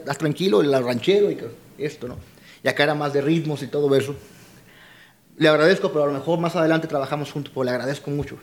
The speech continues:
Chuyita. Se portaron muy bien con-, conmigo. La verdad, la señora es una señorona, cuando menos en el trato que tuvo conmigo.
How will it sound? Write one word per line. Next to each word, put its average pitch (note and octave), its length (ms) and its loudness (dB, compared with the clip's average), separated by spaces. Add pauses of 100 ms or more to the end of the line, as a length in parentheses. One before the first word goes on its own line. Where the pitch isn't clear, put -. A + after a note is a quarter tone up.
Chuyita. B2 260 -16 (680)
Se C#3 80 -4
portaron D#3+ 380 2
muy E3 140 4
bien D#3+ 140 2
con-, C#3+ 240 -4
conmigo. D3 500 -4 (140)
La A2+ 120 -4
verdad, B2 180 0
la C#3 40 2
señora C3 320 2
es A#2+ 100 -4
una B2+ 180 -2
señorona, B2+ 500 -6 (720)
cuando B2+ 200 2
menos C#3+ 280 2
en B2+ 80 -4
el A#2 60 -8
trato C3 220 -8
que A#2+ 80 -14
tuvo B2+ 200 -4
conmigo. D3 380 2